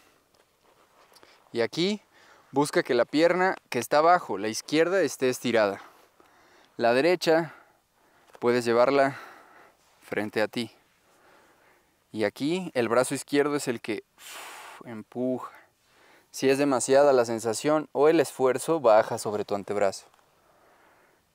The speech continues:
Y empuja, trata de alejar costillas del piso. No caigas sobre el glúteo, mantente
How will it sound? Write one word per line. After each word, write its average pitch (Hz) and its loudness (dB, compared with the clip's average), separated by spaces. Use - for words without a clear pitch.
Y 104 -10
empuja, 110 -4
trata 113 -2
de 113 2
alejar 120 2
costillas 165 0
del 107 -2
piso. 107 -10
No 117 0
caigas 117 4
sobre 107 0
el 104 -4
glúteo, 123 0
mantente 120 -2